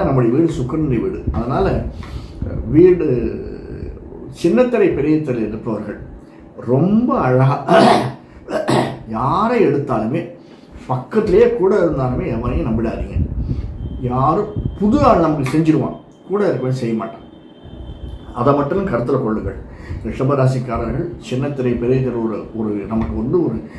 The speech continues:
அழகான வாய்ப்பு ஒண்ணு கிடைக்கும் அப்படின்னா, கூட இருக்கிறவங்க செய்ய மாட்டாங்க. அடுத்தவனை நம்புங்கள், முன்பின் தெரியாதவர்களை நம்புங்கள், அவர்கள் நமக்கு நிச்சயமா செய்வார்கள். சின்ன சின்ன இழப்புகள் அப்படிங்கிறது ஓகே.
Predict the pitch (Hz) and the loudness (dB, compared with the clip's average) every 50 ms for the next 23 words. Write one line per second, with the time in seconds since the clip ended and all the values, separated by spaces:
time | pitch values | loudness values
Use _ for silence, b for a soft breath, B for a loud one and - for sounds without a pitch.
0 | B B B B 120 120 127 127 127 151 160 180 160 127 135 170 175 175 170 151 | B B B B -2 2 2 4 4 4 4 2 2 2 4 4 4 2 2 0
1 | 135 127 120 120 131 131 147 147 - - - - - 117 123 127 127 127 135 190 | -2 -2 -2 0 0 0 0 0 -2 -4 -4 -4 -4 -2 -2 0 0 2 2 0
2 | 208 202 - - - 208 247 254 247 220 185 151 151 139 131 127 123 117 - - | -2 -4 -6 -8 -6 -2 2 6 6 6 6 4 2 0 -2 -2 -4 -4 -2 0
3 | 127 131 127 117 107 - 101 101 - - - 131 160 208 220 - 208 175 143 131 | 0 0 0 0 -2 -6 -8 -12 -12 -10 -8 -4 -2 0 0 0 0 0 0 0
4 | 113 113 123 120 113 - - - B B B B B B B 160 180 220 233 226 | 0 0 0 0 0 -2 -4 -8 B B B B B B B 2 4 4 6 6
5 | 220 233 220 185 - 156 151 165 165 165 160 143 131 123 120 110 110 123 131 131 | 6 4 4 4 2 2 2 2 2 2 2 0 0 0 0 -2 -2 -2 0 -2
6 | 135 143 160 151 113 120 131 131 131 120 120 113 110 110 - 117 123 135 - - | -2 -2 -2 -2 0 2 4 4 4 4 2 0 -2 -2 -2 -2 -2 -2 0 0
7 | 190 185 175 165 151 135 131 123 110 - 78 - - - - - - - - - | 0 0 0 0 -2 -2 -2 -2 -2 -2 -4 -6 -10 -10 -12 -14 -14 -10 -6 -2
8 | - 214 240 247 226 214 202 180 156 151 180 196 - 208 190 190 180 156 131 139 | 0 0 2 2 0 0 0 0 0 2 2 2 4 4 4 4 4 2 0 -2
9 | 143 139 139 131 117 110 107 107 - - 156 214 - | -2 -2 -2 -2 -2 -2 -4 -6 -6 -6 -6 -8 -8